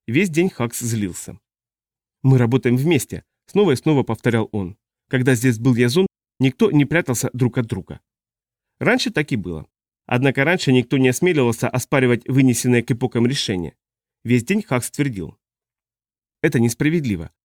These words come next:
А если Линкери ещё что-нибудь захочется?» Кэпок не мог с ним спорить. Его тоже беспокоили эти перемены. Это случилось пять дней назад. Каждый день с утра Линкери просил топор, но каждый вечер по возвращении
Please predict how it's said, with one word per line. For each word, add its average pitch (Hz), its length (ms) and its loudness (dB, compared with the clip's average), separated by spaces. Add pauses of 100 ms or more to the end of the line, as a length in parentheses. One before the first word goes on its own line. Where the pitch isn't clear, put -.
(240)
А 120 120 0
если 180 260 2
Линкери 147 400 0
ещё 170 240 0
что-нибудь 113 400 -2
захочется?» - 600 -8 (760)
Кэпок 254 340 0
не 151 80 4
мог 156 160 2
с - 60 -6
ним 127 120 4
спорить. 85 380 -10 (420)
Его 214 200 2
тоже 165 260 2
беспокоили 120 580 0
эти 120 220 -6
перемены. 104 500 -2 (540)
Это 120 200 -2
случилось 131 500 0
пять 123 180 0
дней 117 140 2
назад. 120 360 -2 (560)
Каждый 123 320 0
день 120 200 2
с - 80 -4
утра 156 280 0 (400)
Линкери 156 380 2
просил 120 360 0
топор, 196 380 -2 (260)
но 139 140 2
каждый 135 320 2
вечер 135 240 0
по 131 100 -2
возвращении 127 680 2